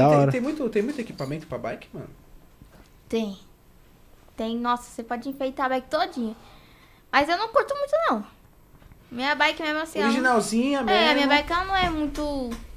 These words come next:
Speaker 3: enfeitada, não.
Speaker 2: Não, é que ela já, a, ela já é uma bike chamativa, né?
Speaker 3: É.
Speaker 2: Você não precisa pôr mais
Speaker 3: Não,
Speaker 2: coisa pra
Speaker 3: mas,
Speaker 2: chamar a atenção.
Speaker 3: mas tem bastante coisa pra você pôr. A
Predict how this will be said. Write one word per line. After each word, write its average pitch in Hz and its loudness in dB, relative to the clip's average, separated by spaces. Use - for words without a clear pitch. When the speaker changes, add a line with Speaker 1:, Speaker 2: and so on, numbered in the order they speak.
Speaker 3:
enfeitada, 247 -6
não. 214 -8
Speaker 2:
Não, 277 4
é 180 4
que 185 -6
ela 190 0
já, 170 0
a, 127 -8
ela 156 -6
já 160 -6
é 156 -6
uma 196 -8
bike 123 -10
chamativa, 117 -14
né? 208 -6
Speaker 3:
É. 196 -12
Speaker 2:
Você - -6
não 147 -6
precisa 175 -6
pôr 151 2
mais 139 -2
Speaker 3:
Não, 226 -6
Speaker 2:
coisa 156 0
pra 170 -2
Speaker 3:
mas, 226 -2
Speaker 2:
chamar 165 -4
a - -6
atenção. 185 -8
Speaker 3:
mas 233 -4
tem 240 -4
bastante 247 -4
coisa 320 -4
pra 311 -16
você 330 -12
pôr. 262 -2
A 220 -6